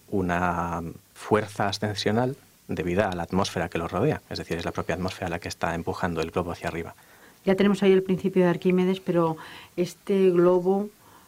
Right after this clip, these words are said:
Speaker 2: subió más que ningún otro globo nunca?
Speaker 1: No, no necesariamente. El globo subió hasta la altura que estaba prevista, que era la mínima necesaria para que se diesen las condiciones buenas para lanzar a,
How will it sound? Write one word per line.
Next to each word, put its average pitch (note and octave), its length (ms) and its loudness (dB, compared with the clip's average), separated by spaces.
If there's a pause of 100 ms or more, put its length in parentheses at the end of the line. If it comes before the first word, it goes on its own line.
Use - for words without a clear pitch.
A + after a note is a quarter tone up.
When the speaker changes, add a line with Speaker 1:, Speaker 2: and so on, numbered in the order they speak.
(180)
Speaker 2:
subió F3 440 4
más F#3+ 360 2
que G3 160 2
ningún F3+ 400 6
otro F#3 300 4
globo F3+ 340 6
nunca? A3 320 2 (500)
Speaker 1:
No, G2+ 220 -2
no A2+ 200 2
necesariamente. E2 720 -8 (540)
El F#2 240 0
globo G#2 340 4
subió G#2 300 4
hasta A2 160 0
la E2+ 60 0
altura F#2 300 0
que F#2+ 60 -2
estaba F2+ 800 2
prevista, F#2+ 600 0
que F2+ 100 -4
era F#2 120 0
la F2 140 -4
mínima G2+ 640 2
necesaria G#2 600 0
para G#2 400 0 (560)
que D#2+ 420 -8
se D2+ 140 -4
diesen D#2+ 260 -4
las F2 140 -2
condiciones F2 1040 -2
buenas G2+ 420 4
para E2+ 220 -4
lanzar F2 580 -4
a, F2 460 -4